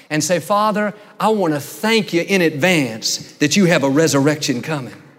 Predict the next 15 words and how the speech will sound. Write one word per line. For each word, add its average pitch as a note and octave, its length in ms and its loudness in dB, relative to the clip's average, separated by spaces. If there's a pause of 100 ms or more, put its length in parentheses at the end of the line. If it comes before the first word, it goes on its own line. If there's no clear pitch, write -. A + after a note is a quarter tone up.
(260)
God, G3+ 260 4
I G3+ 160 2
know G#3 260 0
you F3+ 240 2
can D#3+ 260 0
bring G#3 340 0
things G3+ 340 -2
back G3 320 0
to E3+ 80 2
life. G#3+ 640 0
You G#3 140 4
have E3+ 220 4
the D3 80 2
final G3 480 2
say. G#3+ 500 2